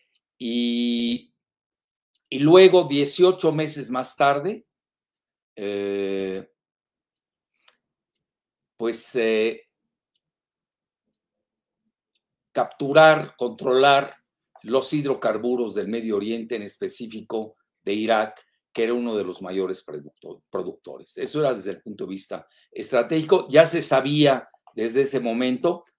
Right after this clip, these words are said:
lo digo con humildad y rigor, yo me había anticipado,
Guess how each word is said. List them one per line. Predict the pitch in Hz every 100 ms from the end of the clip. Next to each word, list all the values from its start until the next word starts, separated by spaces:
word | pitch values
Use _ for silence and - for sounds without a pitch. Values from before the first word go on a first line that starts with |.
| -
lo | 104 113
digo | 131 139 120
con | 113 107
humildad | 107 104 113
y | 104
rigor, | 104 101 131 156
yo | 135
me | 120
había | 110 110 101 - _ _ _
anticipado, | 107 101 104 98 107 - 131 127 127 143 -